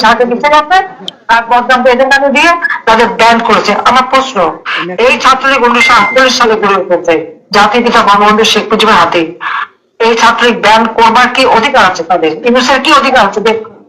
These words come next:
অবৈধভাবে ক্ষমতা দখলকারী, অবৈধভাবে দখলকারী যে ক্ষমা-, ক্ষমতা,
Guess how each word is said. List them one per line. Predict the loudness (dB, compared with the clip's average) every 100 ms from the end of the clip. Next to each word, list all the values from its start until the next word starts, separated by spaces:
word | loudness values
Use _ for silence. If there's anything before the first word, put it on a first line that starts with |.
| 0 2
অবৈধভাবে | 2 2 2 2 2 2
ক্ষমতা | 2 2 2 2
দখলকারী, | 2 0 0 -2 -6 -14 -12 -6 -2 0
অবৈধভাবে | 2 2 2 2 2 2 2
দখলকারী | 2 0 2 0 -2 -10 -20 -20 -4
যে | -2 0
ক্ষমা-, | 2 4 4 2 2
ক্ষমতা, | 0 2 2